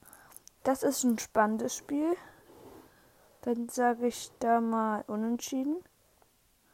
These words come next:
Hallo. Unentschieden.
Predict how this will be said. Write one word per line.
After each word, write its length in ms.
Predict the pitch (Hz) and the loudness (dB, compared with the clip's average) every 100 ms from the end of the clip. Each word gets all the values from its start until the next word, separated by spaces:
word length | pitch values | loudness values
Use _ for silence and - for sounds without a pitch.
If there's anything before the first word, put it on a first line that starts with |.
| _ _ _ _ _ _ _ | _ _ _ _ _ _ _
Hallo. 480 | 262 226 214 214 220 - _ _ _ _ _ _ _ _ _ _ _ _ _ _ | -8 -6 -4 -4 -8 -12 _ _ _ _ _ _ _ _ _ _ _ _ _ _
Unentschieden. 1000 | - 240 262 277 - - 294 285 302 320 | -4 -2 0 -2 -6 -6 -2 -2 -2 -4